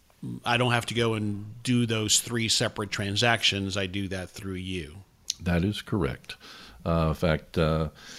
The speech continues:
Speaker 2: uh, we're specialists in many regards in handling, um, the needs of, uh, growing companies, whether they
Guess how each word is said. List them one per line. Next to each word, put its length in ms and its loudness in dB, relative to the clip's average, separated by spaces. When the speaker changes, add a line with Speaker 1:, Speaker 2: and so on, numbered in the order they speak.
Speaker 2:
uh, 240 2
we're 220 2
specialists 840 4
in 140 6
many 220 6
regards 680 0
in 140 4
handling, 920 4
um, 480 -2
the 80 0
needs 500 2
of, 400 -2
uh, 80 -4
growing 500 8
companies, 680 2
whether 280 -2
they 200 -4